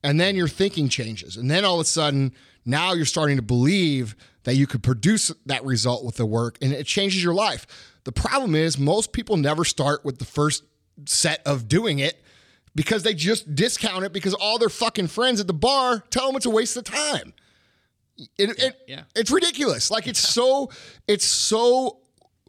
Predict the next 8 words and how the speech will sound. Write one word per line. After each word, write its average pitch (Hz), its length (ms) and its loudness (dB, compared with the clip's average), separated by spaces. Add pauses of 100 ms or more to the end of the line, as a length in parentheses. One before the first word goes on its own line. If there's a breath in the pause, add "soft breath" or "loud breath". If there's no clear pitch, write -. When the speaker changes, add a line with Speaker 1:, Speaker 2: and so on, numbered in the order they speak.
(560 soft breath)
Speaker 1:
it's 185 180 0
so 220 800 2
crazy 185 920 0 (1400 soft breath)
how 202 640 0 (880)
easy 208 560 2
people 185 380 0
give 160 300 -2 (100)
up 226 340 -4